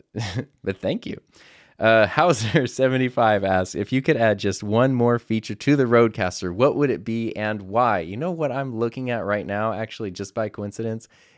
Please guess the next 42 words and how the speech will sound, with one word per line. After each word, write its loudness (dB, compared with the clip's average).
is -8
a -2
list -2
I've 0
made -2
of, -4
uh, -4
five 0
features -4
I 2
would -2
love -2
to -8
see -2
in -4
the -2
Rodecaster -4
two -4
if -6
they 0
ever 2
make -4
one. 0
And -4
just 0
to -2
go 2
in 2
line 2
with -2
what -2
we've -4
talked -2
about 0
earlier, 0
better 4
headphone -4
preamps. -8
Um, -6
and 2
I've 4
actually -2